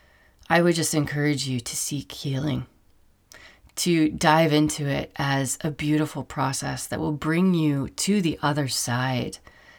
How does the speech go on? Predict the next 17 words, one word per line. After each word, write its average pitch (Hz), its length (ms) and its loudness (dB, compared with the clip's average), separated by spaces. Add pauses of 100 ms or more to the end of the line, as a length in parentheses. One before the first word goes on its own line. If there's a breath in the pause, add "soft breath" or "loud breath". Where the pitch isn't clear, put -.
(560 soft breath)
so - 200 -2
that 185 100 2
you 190 180 0
can 185 160 -2
get 180 240 -2
to 151 220 -4
a 135 40 -4
point 135 400 -6
where 143 120 -4
you 139 200 -2
understand 139 640 -4
the 131 80 -8
beauty 131 520 -6 (680)
that 139 160 -4
those 175 200 -2
things 131 280 -4
hold, - 360 -8